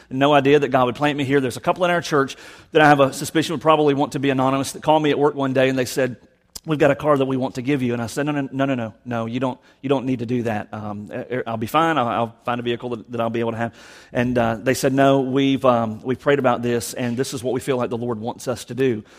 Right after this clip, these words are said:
and we want to give you our vehicle." And I had that car for a couple of years. Ultimately, before it finally breathed its last and it came to the end of its rope. It was a great car, one of the best that I had.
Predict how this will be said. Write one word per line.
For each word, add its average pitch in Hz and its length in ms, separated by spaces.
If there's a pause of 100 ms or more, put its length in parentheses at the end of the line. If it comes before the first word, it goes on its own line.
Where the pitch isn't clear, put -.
(180)
and 120 340
we 131 140
want 123 240
to 135 80
give 123 220
you 113 260
our 117 180
vehicle." 127 400
And 113 100
I 113 40
had 170 200
that 143 180
car 170 300
for 131 180
a 120 60
couple 151 260
of 131 80
years. 127 500 (680)
Ultimately, 139 480 (240)
before 156 340
it 190 180
finally 143 420
breathed 147 340
its 185 180
last 131 440
and 143 60
it 143 120
came 147 180
to 131 60
the 131 100
end 135 120
of 120 60
its 113 140
rope. 135 180
It 156 40
was 175 100
a 135 60
great 147 320
car, 160 180
one 139 80
of 127 60
the 123 40
best 135 260
that 143 100
I 139 120
had. 131 280